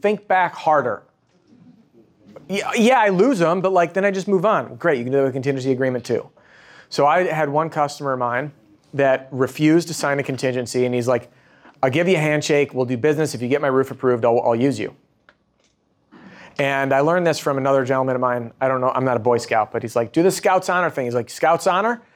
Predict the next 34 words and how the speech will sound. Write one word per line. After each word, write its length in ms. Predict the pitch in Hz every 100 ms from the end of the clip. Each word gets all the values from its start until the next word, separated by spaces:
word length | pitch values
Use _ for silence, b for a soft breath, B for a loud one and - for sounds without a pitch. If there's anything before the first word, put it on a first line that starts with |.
| b b
Apparently 280 | 123 160 160
if 60 | 139
you 60 |
say 180 | 139 156
Scouts 360 | 139 - 139 131
Honor, 220 | 135 117
it 100 | 107
seals 240 | - 131 120
it 100 | 120
in 60 |
blood, 280 | 117 117 101
right? 300 | 107 117 120
So 140 | -
I 60 | 127
was 80 | 120
like, 120 | 120
"Scouts 340 | 120 170 175 185
Honor?" 280 | 185 220
He's 120 | 214 151
like, 160 | 143
"Yeah." 240 | 147 139 117 b b
So 120 | - 165
then 60 |
we 60 | 160
shook 240 | - 196
hands, 320 | 175 165 170 139
looked 180 | 160 160
each 140 | 143
other 160 | 151 151
in 60 |
the 120 | 143
eye 160 | 139 139
like 220 | 135 127
men, 300 | 135 135 131